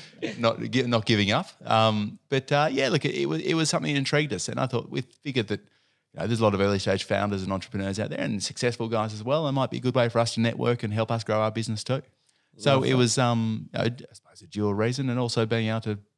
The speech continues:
Speaker 2: learn a lot. So that's,
Speaker 1: Amazing.
Speaker 2: uh, that's, that's the theory behind it.
Speaker 1: Mate, this has been a fantastic conversation. I mean,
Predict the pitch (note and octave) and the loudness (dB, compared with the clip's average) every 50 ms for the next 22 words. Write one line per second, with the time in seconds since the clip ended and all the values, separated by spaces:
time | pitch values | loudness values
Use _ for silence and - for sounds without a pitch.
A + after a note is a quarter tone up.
0 | _ _ _ _ - - A2 G#2+ G#2 A2 A2+ G#2 F2+ F2 - - - - - - | _ _ _ _ -20 -6 -2 0 2 2 2 0 -2 -4 -8 -10 -10 -8 -6 -4
1 | G2+ F#2+ F#2 - _ _ _ _ _ _ _ _ _ _ _ _ B2 A#2+ A2+ A2 | -4 -4 -4 -8 _ _ _ _ _ _ _ _ _ _ _ _ -10 -6 -4 -4
2 | C#3+ D#3 G#2+ G#2+ G2 G2 - - - - C3+ - - - A#2+ A#2+ - - G#2 - | -2 -2 -2 -2 -2 -4 -10 -12 -10 -10 -8 -8 -6 -6 -8 -8 -8 -12 -12 -8
3 | A2+ A2 G#2+ G2+ G#2 G2+ A2+ C#3+ - - - _ _ _ - C3+ C3+ B2 B2 D3 | -6 -6 -4 -4 -4 -4 -4 -4 -6 -8 -14 _ _ _ -2 0 2 2 0 -2
4 | - - _ - C3 B2+ C3 B2 A#2 A#2+ C3+ C3 B2+ B2+ B2 - - - B2+ B2+ | -4 -10 _ -12 -10 -8 -6 -8 -6 -4 -4 -2 -2 -2 -4 -6 -6 -2 0 0
5 | B2+ B2+ B2+ A#2 - C3 B2 A#2 A2+ - C3+ C3 C3 - - - - A#2 A2+ A2+ | 2 0 0 -2 -4 -4 -4 -4 -4 -4 -6 -6 -6 -8 -8 -8 -8 -8 -6 -4
6 | - A#2 - C#3 - - E3+ D#3 - - - - _ _ _ _ _ _ - A#2 | -4 -4 -4 -2 -4 -4 -6 -6 -8 -12 -20 -20 _ _ _ _ _ _ -4 0
7 | A#2 A#2+ A#2 A#2 A2 - | 2 2 2 2 0 -4